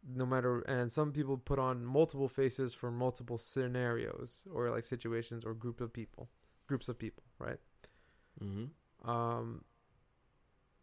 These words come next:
Speaker 1: like, one of these days, just, you have to realize that you are probably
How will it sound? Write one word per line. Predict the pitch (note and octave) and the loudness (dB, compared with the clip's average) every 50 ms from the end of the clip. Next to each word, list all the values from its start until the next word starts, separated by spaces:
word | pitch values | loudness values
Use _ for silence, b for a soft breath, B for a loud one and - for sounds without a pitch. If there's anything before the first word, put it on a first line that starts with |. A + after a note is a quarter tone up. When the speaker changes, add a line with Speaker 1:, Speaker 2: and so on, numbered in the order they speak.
| _ _ _ _ _ _ _ _ _ - - - - _ _ _ _ _ _ _ _ _ _ _ _ | _ _ _ _ _ _ _ _ _ -20 -20 -20 -20 _ _ _ _ _ _ _ _ _ _ _ _
Speaker 1:
like, | - B2+ B2+ A#2+ A#2 - - - _ - _ _ _ _ _ _ _ _ _ _ - - | 2 2 4 4 2 -2 -8 -20 _ -20 _ _ _ _ _ _ _ _ _ _ -20 -16
one | - C#3+ C#3 C#3 C#3 D3 D#3+ E3+ E3+ | -12 -10 -8 2 4 6 6 6 6
of | D#3 C#3 | 4 4
these | C#3+ D#3 D#3 C3+ | 2 2 2 4
days, | B2+ C#3 C3+ C#3 C#3 C#3 C3+ C3 - - - - - _ _ _ _ _ _ _ _ _ _ C#3 | 6 6 8 8 6 6 2 0 -6 -10 -14 -18 -20 _ _ _ _ _ _ _ _ _ _ -4
just, | C3 C#3 C#3+ C#3 C3 - - - - - - _ _ _ _ _ _ - | 2 4 4 4 4 0 -4 -10 -14 -18 -20 _ _ _ _ _ _ -10
you | C#3+ C#3 B2+ | -6 -4 -2
have | B2+ C#3+ D3+ D3 - | 2 2 2 2 2
to | C#3+ C3 | 0 4
realize | C3 C3+ C3+ B2+ B2 B2 B2 A#2 A2+ | 6 6 8 8 8 6 4 4 2
that | A#2 A2+ A2+ G2+ - B2 B2 A#2+ - - | 2 0 0 -2 -6 -12 -16 -16 -12 -6
you | C3+ D3 D#3+ E3 D#3 D3+ D3+ - | -2 0 2 4 4 2 2 2
are | F#2 B2 B2+ A#2+ A#2+ - - - - - - - | 2 4 4 4 2 0 -4 -6 -6 -4 -4 -2
probably | C3+ D3+ D#3+ E3+ F3 E3+ E3 D#3+ D3+ D3 C3 B2+ C3+ C3+ C3 B2+ B2+ B2+ B2 | 2 4 6 8 8 8 8 8 6 6 4 2 2 2 2 2 0 -2 -4